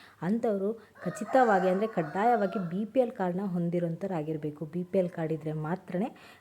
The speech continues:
ಅಂಥವ್ರಿಗೆ ಇಲ್ಲಿ ಸರ್ಕಾರದವರು ಉಚಿತವಾಗಿ ಗ್ಯಾಸ್ ಸ್ಟವ್ ಮತ್ತು ಸಿಲಿಂಡರ್ನ ಕೊಡ್ತೀವಿ ಅಂತೇಳಿ ಇಲ್ಲಿ ತಿಳಿಸ್ತಾ ಇದ್ದಾರೆ. And ಮೂರನೇ ಪಾಯಿಂಟ್ ಬಂದ್ಬಿಟ್ಟು ಅವರು ಹಿಂದುಳಿದ ವರ್ಗಕ್ಕೆ ಸೇರೋರು ಆಗಿರಬೇಕು.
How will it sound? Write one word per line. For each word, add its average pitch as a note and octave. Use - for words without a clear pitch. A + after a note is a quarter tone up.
ಅಂಥವ್ರಿಗೆ G3+
ಇಲ್ಲಿ E3+
ಸರ್ಕಾರದವರು E3
ಉಚಿತವಾಗಿ F3
ಗ್ಯಾಸ್ D#3+
ಸ್ಟವ್ E3+
ಮತ್ತು D#3+
ಸಿಲಿಂಡರ್ನ D#3
ಕೊಡ್ತೀವಿ E3
ಅಂತೇಳಿ D3
ಇಲ್ಲಿ B3
ತಿಳಿಸ್ತಾ D3+
ಇದ್ದಾರೆ. C#3+
And B3
ಮೂರನೇ A#3
ಪಾಯಿಂಟ್ F3+
ಬಂದ್ಬಿಟ್ಟು D3
ಅವರು F#3+
ಹಿಂದುಳಿದ B3
ವರ್ಗಕ್ಕೆ G3
ಸೇರೋರು F3
ಆಗಿರಬೇಕು. D3+